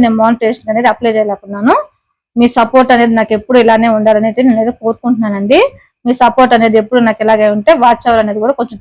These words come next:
తొందరగానే నాకైతే వచ్చేస్తుంది. ఈ చిన్న వీడియో చేయడానికి కూడా కారణం ఇదేనండి. నా, మీ సపోర్ట్ అనేది నాకు ఎప్పుడు ఉండాలి.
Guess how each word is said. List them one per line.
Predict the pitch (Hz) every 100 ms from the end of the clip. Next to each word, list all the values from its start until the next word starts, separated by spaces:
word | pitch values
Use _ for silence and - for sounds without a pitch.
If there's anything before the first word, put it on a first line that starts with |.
| 214
తొందరగానే | 220 220 214 214 202
నాకైతే | 202 202 269 466 - _ _ -
వచ్చేస్తుంది. | 214 233 226 208 208 370 539 _ _ _ _ _ -
ఈ | 240 -
చిన్న | 254 269
వీడియో | 254 240 240
చేయడానికి | 233 226 214 220
కూడా | 247 247
కారణం | 226 226 214
ఇదేనండి. | 220 220 208 214 415 587 _ _ _ _
నా, | 226 226 226
మీ | 240 247
సపోర్ట్ | 233 269 254
అనేది | 226 226 262
నాకు | 233 214
ఎప్పుడు | 214 226 214
ఉండాలి. | 208 208